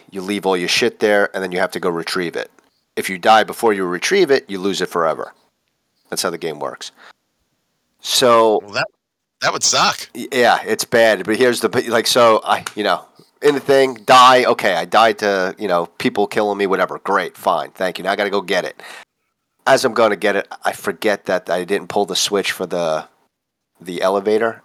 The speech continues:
Speaker 1: and I just ran right off the elevator shaft and died. So right off the bat, you died twice. I just lose all my shit because I jumped off an elevator shaft. That
Speaker 2: <laughs>
Speaker 1: right there is the most frustrating death in that game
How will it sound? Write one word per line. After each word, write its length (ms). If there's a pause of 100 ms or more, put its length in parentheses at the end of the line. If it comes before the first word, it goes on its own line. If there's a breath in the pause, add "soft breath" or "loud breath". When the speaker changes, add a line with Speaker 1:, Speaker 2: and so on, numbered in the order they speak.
Speaker 1:
and 100
I 60
just 220
ran 260
right 160
off 140
the 100
elevator 360
shaft 300
and 120
died. 320
So 100
right 180
off 120
the 80
bat, 260
you 80
died 240
twice. 320 (100)
I 60
just 240
lose 160
all 180
my 140
shit 220
because 260
I 60
jumped 260
off 160
an 80
elevator 340
shaft. 240 (280 loud breath)
That 380
Speaker 2:
<laughs> 100
Speaker 1:
right 240
there 240
is 180
the 80
most 260
frustrating 720
death 420
in 160
that 180
game 320